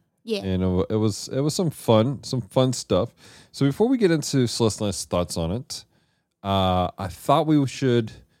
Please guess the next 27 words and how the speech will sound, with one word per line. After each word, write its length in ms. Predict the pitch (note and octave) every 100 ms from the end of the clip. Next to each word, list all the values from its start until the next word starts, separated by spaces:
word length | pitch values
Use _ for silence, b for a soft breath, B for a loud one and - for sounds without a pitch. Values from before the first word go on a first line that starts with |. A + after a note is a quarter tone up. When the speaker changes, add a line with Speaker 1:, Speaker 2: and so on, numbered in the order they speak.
| _ _ _ -
Speaker 2:
uh, 180 | F#2+ -
hear 360 | F#2+ D#3 F#3+
from 560 | - D3+ C3+ B2 A2 F2+
Noah. 380 | E2+ D2 - -
Now, 160 | - A2+
Celeste, 300 | D3+ C#3+ -
g-, 220 | - - - B2
give 220 | D#3 F3+ _ _ D#3+
the 180 | D#3+ C3 -
crowd 460 | - B2 G#2 G#2+ G#2
an 100 | G#2
intro. 320 | G2 G#2 G2+
Who 280 | - D3+ C3
is 220 | G2 G#2
Noah? 420 | F2+ E2 - - - b -
Speaker 1:
Noah 320 | F#4 A4+ A4
is 320 | A#3+ A#3+ A#3+ -
my 160 | G#3+ G#3+
little 320 | G3+ G3+ B3+
brother. 440 | G#3+ F#3 A3+ C#4 -
He 460 | - - A#3+ A#3+
is 420 | B3 B3 B3 A#3+ -
about 500 | B3+ B3 A#3+ B3+ D4
to 100 | -
be 200 | C#4+ C#4+
sixteen. 920 | D4+ - - D#4 - - - B3+ B3+ E4 _ _ _ _ _ _ _ -
Um, 680 | A#3 A3 G3+ G3 G3 G#3+